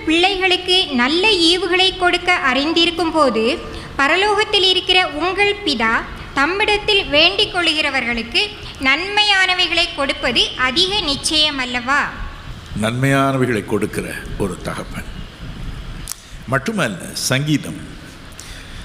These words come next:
Speaker 2: அறுபத்தி ஐந்து ரெண்டு என்ன சொல்கிறது? "அவர் ஜெபத்தை கேட்கிறவர், அவர் ஜெபத்தை கேட்கிறவர், மாம்சமான யாவரும் அவரிடத்தில் போவார்கள்."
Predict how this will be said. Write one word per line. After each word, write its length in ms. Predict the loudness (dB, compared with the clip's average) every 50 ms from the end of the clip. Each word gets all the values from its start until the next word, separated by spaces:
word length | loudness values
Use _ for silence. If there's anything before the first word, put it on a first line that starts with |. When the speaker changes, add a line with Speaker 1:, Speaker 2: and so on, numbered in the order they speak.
| -4 -2
Speaker 2:
அறுபத்தி 400 | 0 2 2 2 0 2 0 2
ஐந்து 400 | 2 2 2 2 2 2 2 2
ரெண்டு 320 | 2 2 2 2 2 2
என்ன 220 | 2 2 0 -2 -2
சொல்கிறது? 540 | -4 -6 -6 -6 -6 -6 -6 -8 -8 -10 -12 -14 -14 -16 -16 -18 -18 -18 -16 -14 -12 -12 -10 -10 -10 -4 0
"அவர் 460 | 2 2 2 2 0 0 -2 -4 -8 -10 -8 -4
ஜெபத்தை 600 | -2 0 2 2 2 0 2 2 2 2 2 -2 -2
கேட்கிறவர், 640 | 0 0 0 0 -2 -6 -8 -8 -8 -10 -10 -8 -8 -8 -8 -8 -8 -8 -8 -8 -10 -10 -10 -12 -14 -14 -14 -14 -14 -14 -14 -16 -16 -16 -16 -16 -14 -14 -12 -12 -12 -10 -8 -4
அவர் 260 | -2 0 0 0 -2
ஜெபத்தை 480 | 0 0 2 2 2 0 2 0 -2 -2
கேட்கிறவர், 580 | 0 0 0 0 0 -4 -10 -12 -12 -14 -14 -16 -16 -16 -16 -14 -14 -14 -12 -12 -12 -10 -10 -6 -2 2
மாம்சமான 680 | 2 4 4 2 0 0 0 2 2 2 2 2 -2 -4
யாவரும் 460 | -4 -2 -2 0 2 2 2 2 0
அவரிடத்தில் 480 | 0 0 0 0 -2 -2 -4 -6 -6 -6 -6 -6
போவார்கள்." 440 | -6 -6 -6 -8 -10 -10 -10 -12